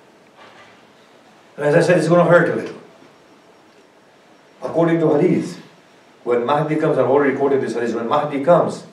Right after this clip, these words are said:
the ulama of Qum, a great many of them, will oppose Mahdi.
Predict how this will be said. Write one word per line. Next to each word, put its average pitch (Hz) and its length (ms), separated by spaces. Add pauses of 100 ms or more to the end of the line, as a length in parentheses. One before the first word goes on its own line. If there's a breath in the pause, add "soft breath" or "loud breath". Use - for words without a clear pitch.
(680 soft breath)
the 131 140
ulama 151 800
of - 300
Qum, - 400 (400)
a 143 100 (580)
great 170 440
many 214 400
of - 260
them, - 300 (320)
will 151 260
oppose 175 320
Mahdi. - 400